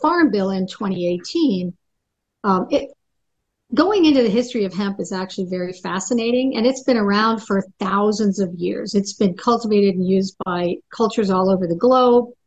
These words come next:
It has, um, you know, proper, it, it's grown for, um, industrial purposes as well as for,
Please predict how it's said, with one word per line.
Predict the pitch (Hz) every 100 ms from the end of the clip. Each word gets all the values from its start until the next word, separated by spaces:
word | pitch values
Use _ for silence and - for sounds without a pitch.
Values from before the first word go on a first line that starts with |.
| _ _
It | 240 226
has, | 240 208 190 180 185 - -
um, | - - - - - 415 392
you | 220
know, | 175 208 -
proper, | - 254 254
it, | 254 240 -
it's | 240 247 -
grown | - 254 247 233
for, | - 208 196 185 -
um, | 208 185
industrial | 208 196 262 269 262 247
purposes | 240 226 220 - 196
as | 190 170
well | 185 202 196
as | 190 180 -
for, | 185 180